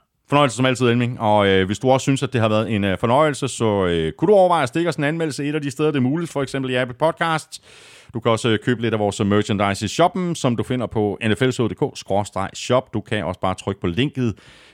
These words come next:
der ligger øverst på N F L showet punktum D K. Det ligger lige ved siden af linket til tier punktum D K, hvor du kan støtte os med et valgfrit beløb, hver gang vi uploader en ny episode.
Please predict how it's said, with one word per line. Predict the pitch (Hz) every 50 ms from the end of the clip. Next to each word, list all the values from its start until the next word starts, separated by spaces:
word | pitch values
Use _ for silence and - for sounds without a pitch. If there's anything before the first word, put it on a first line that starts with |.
| _ -
der | 82
ligger | 80 85 82 95 90
øverst | 87 87 85 82 - -
på | - 90 90 90 - 90
N | 85 78
F | -
L | 95 92
showet | 90 - 87 82 82
punktum | - 107 104
D |
K. | 95
Det | 90 85
ligger | 85 82 90
lige | 85 82
ved | 82
siden | - 98 82 80
af | 78 73
linket | 90 80 - -
til | - - -
tier | - - 156 156
punktum | 139 131 - 185 190
D |
K, | 143
hvor | 127
du | 113 92
kan | 90
støtte | - - 117 104 107
os | 101 -
med | 98 90
et | 78 76
valgfrit | 90 98 104 - - 98 - -
beløb, | 92 104 117 98
hver | 90 90 87
gang | - 85 85 85 78
vi | 82
uploader | 78 - - 82 78 76 80
en | - - 85 80
ny | 90 208 214 - -
episode. | 87 82 - 78 - - 113 110 123 127 131 131 123